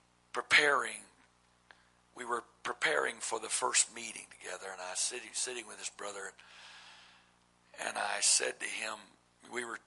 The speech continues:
discussing some guidelines we were gonna set, because there's no way to work together without some guidelines, some things that are agreed upon in advance.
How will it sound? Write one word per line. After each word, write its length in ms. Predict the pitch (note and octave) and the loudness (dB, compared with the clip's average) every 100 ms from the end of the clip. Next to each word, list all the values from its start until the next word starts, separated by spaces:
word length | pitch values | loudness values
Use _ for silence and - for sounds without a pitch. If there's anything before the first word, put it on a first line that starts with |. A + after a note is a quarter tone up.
| _ | _
discussing 680 | - A2 - D3+ - C3 A2 A2 | 2 4 4 6 6 6 2 2
some 280 | - A#2 A2 G#2+ _ | 4 4 0 -14 _
guidelines 880 | D#3 D3 B2+ G#2 G2+ G2 F2 E2+ - - | 6 8 8 4 0 -2 -4 -10 -14 -14
we 60 | |
were 140 | F#2+ - | -14 -12
gonna 160 | F#2 | -6
set, 360 | - - - - - _ _ - - - - - - - | 0 0 -2 -10 -20 _ _ -20 -20 -20 -20 -20 -20 -16
because 300 | - - - | -8 -4 -2
there's 340 | B2 A#2 - A#2+ B2 | 0 2 2 2 0
no 500 | C3+ B2 A#2+ A2+ A2 - _ _ _ _ _ _ _ _ _ _ - | 2 2 -2 -6 -10 -16 _ _ _ _ _ _ _ _ _ _ -2
way 180 | - A#2 | 0 0
to 100 | - | -4
work 300 | - A#2+ - | -2 -4 -4
together 380 | - - - - - | -10 -8 -8 -8 -10
without 400 | F2 G2 F#2+ - | -6 -4 -2 -2
some 180 | - - | -2 -4
guidelines, 1120 | - F2+ F#2 - - - - - - - - - - _ _ _ _ _ _ _ _ _ _ _ _ _ _ _ _ _ _ | -6 -4 -4 -6 -10 -10 -14 -18 -12 -10 -8 -12 -20 _ _ _ _ _ _ _ _ _ _ _ _ _ _ _ _ _ _
some 200 | - A2+ | -4 -4
things 380 | - C3+ B2+ A#2+ | -2 -4 -2 -2
that 60 | A#2 | 0
are 180 | G#2+ | -2
agreed 440 | A2 C3 B2 A#2 G#2 | -2 -2 -2 -2 -4
upon 340 | - G#2 G2 - | -4 -4 -4 -10
in 160 | F#2 | -14
advance. 960 | F#2+ - G2+ F2 - - - - - | -12 -8 -6 -8 -12 -2 2 4 2